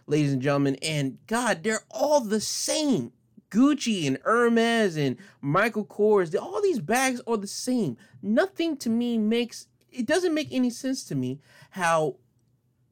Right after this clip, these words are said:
women are getting these big bags that basically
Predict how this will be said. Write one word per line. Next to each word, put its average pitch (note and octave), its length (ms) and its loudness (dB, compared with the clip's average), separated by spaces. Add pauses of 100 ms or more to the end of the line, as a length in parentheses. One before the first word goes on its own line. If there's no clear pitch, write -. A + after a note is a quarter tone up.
(720)
women C#4+ 480 2
are G3 300 4
getting G#3 400 -2
these E3+ 120 -4
big F3+ 300 -2
bags F#3+ 280 4
that D#3+ 120 -6
basically E3+ 720 -4